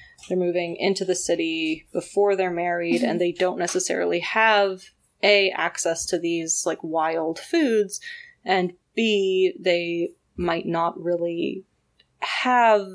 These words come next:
Speaker 1: have a family member nearby who's going to kind of talk to them about it and, you know, explain all this to them.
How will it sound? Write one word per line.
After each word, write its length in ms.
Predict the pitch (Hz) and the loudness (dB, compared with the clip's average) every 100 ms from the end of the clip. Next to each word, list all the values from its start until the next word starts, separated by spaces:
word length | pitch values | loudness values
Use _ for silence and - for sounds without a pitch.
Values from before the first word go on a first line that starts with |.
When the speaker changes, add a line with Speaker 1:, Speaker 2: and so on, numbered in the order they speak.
| 185 | -12
Speaker 1:
have 200 | - 196 | 0 2
a 60 | 190 | 2
family 400 | 185 185 185 185 | 2 0 2 2
member 600 | 180 180 180 175 175 170 _ _ | 2 2 0 0 -2 -6 _ _
nearby 600 | 190 190 180 165 175 175 | 0 2 2 2 2 2
who's 240 | 156 185 - | 0 -2 -2
going 220 | 175 175 | -2 -2
to 80 | 175 | -2
kind 240 | 196 180 | 0 -2
of 100 | 175 - _ | -2 -6 _
talk 320 | - 170 - | -2 0 0
to 100 | - | -2
them 140 | 175 | -4
about 340 | 180 175 170 170 | -4 -2 0 2
it 160 | 170 | 0
and, 200 | 175 165 160 _ _ _ _ _ _ _ _ _ | -2 -6 -10 _ _ _ _ _ _ _ _ _
you 100 | 196 | -4
know, 100 | 175 | -2
explain 520 | 175 - - 170 165 | -2 -4 0 0 0
all 140 | 165 160 | -4 -2
this 240 | 151 - | -2 -4
to 180 | - 175 | -4 -4
them. 260 | 165 165 | -4 -8